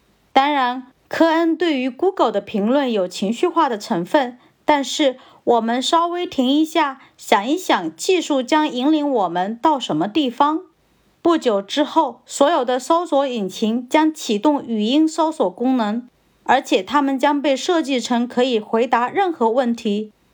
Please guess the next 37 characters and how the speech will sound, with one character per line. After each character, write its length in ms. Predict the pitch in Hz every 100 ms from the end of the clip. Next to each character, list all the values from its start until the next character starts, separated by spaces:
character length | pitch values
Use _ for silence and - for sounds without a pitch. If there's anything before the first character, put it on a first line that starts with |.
| _
而 140 | 240 254
不 180 | 320
仅 260 | 320 233 277
仅 180 | 277 226
是 220 | - 254
通 300 | - 285 277
过 200 | 285 240
几 220 | 226 294
个 220 | 294 262
相 260 | 240 311 302
关 240 | 311 330
联 140 | 311 254
的 100 | 254
字 360 | 240 302 254 - - -
使 260 | - 262
网 300 | 285 240 196
页 240 | 233 320 269
向 280 | 294 311 262
前 320 | - 226 226
移 140 | 233
动 180 | 320 294
来 140 | 233 240
搜 240 | 320 311
索。 380 | - 214 156 - _ _ _ _
这 140 | - 294
些 240 | 302 262
伴 340 | 262 320 247
以 100 | 208 202
高 280 | 294 330
级 200 | 359 262
导 240 | 240 208 185
航 180 | 208 240
系 220 | - 269
统 320 | 226 196 - -
与 220 | 214 196
声 220 | - 302
音 300 | 311 320